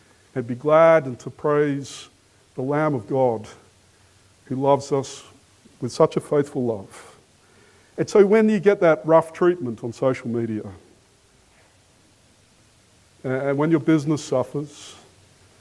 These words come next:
a-, and when you face career challenges because of your, your standing and the values of your Christian faith, and even when you face persecution and death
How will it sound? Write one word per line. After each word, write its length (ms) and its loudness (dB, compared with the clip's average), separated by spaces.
a-, 220 0
and 80 4
when 140 6
you 60 0
face 380 2
career 380 4
challenges 680 0
because 480 -8
of 140 -14
your, 340 -2
your 100 -6
standing 720 0
and 80 -8
the 40 -6
values 440 2
of 80 -10
your 60 -10
Christian 360 -8
faith, 600 -6
and 120 -6
even 320 4
when 140 2
you 60 2
face 600 0
persecution 720 -4
and 260 -14
death 240 -2